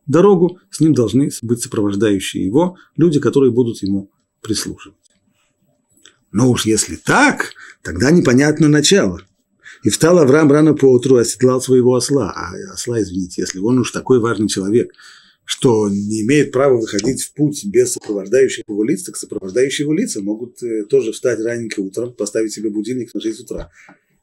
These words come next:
и оседлать осла. Что тут? Так, по идее, должно было бы быть. Конечно,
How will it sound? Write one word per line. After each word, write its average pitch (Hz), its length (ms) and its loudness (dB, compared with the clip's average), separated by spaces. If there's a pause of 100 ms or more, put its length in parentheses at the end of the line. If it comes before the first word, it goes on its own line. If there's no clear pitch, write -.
(100)
и 117 360 -4
оседлать 131 540 0
осла. 147 420 -2
Что - 180 -14
тут? - 220 -20 (1160)
Так, 180 280 0
по 190 140 8
идее, 165 280 6
должно 151 420 4
было 175 180 6
бы 208 120 4
быть. 202 300 -2 (400)
Конечно, 127 520 2